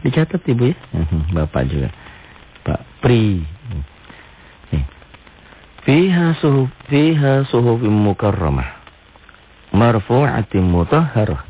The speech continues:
Bi aidi safar. Kiramin baror. <clears throat> Ya Abah saya.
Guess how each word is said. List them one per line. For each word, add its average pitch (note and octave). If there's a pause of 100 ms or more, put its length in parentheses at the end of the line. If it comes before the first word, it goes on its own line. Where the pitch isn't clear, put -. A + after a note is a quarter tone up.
(300)
Bi A2+
aidi A2+ (160)
safar. C#3 (480)
Kiramin A#2+
baror. A#2 (880)
<clears throat> G3
Ya F2
Abah F#2
saya. F2